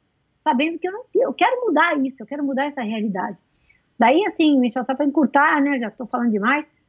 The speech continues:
quando eu fiz quarenta anos, eu fiz uma festa de aniversário vegano, num restaurante de uma amiga minha, aqui em São Paulo, vegetariano, que ela fez um cardápio vegano.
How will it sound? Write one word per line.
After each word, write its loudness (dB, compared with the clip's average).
quando 0
eu 0
fiz 0
quarenta 2
anos, 0
eu -6
fiz -4
uma 2
festa -2
de 2
aniversário 2
vegano, 2
num 6
restaurante 2
de -4
uma 0
amiga 2
minha, 2
aqui -4
em 2
São 0
Paulo, 2
vegetariano, -2
que -10
ela -8
fez -4
um -8
cardápio 0
vegano. 4